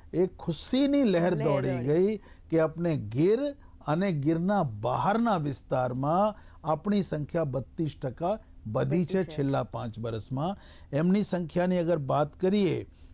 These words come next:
Speaker 1: તો આમાં એકસો છન્નું નર જોવામાં આવ્યા, ત્રણસો ત્રીસ માદાઓ જોવામાં આવ્યા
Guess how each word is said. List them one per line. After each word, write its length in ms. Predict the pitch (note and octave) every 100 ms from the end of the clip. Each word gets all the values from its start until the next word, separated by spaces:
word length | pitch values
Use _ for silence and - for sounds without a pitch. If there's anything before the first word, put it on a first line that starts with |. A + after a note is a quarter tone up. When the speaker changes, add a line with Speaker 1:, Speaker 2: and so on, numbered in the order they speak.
| -
Speaker 1:
તો 80 | E3
આમાં 420 | D#3 D#3 E3+ G3+ G#3 -
એકસો 420 | F#3 F#3 - A3
છન્નું 580 | - - D#3 F#3 A#3 B3+ - - -
નર 300 | B2+ D3+ G3+
જોવામાં 600 | D#3+ D3+ C3 A#2+ A#2+ G#2+
આવ્યા, 460 | G#2 A2+ D3 G#3 C4+ - - - -
ત્રણસો 460 | F3+ G3+ G3+ A3 F#3+
ત્રીસ 640 | - F#3+ G#3+ A3+ - - C#3
માદાઓ 580 | B2+ C#3 D3+ E3+ G3+
જોવામાં 580 | F#3 E3 C#3 C3+ B2+ A2+
આવ્યા 460 | A2+ B2+ D#3+ F#3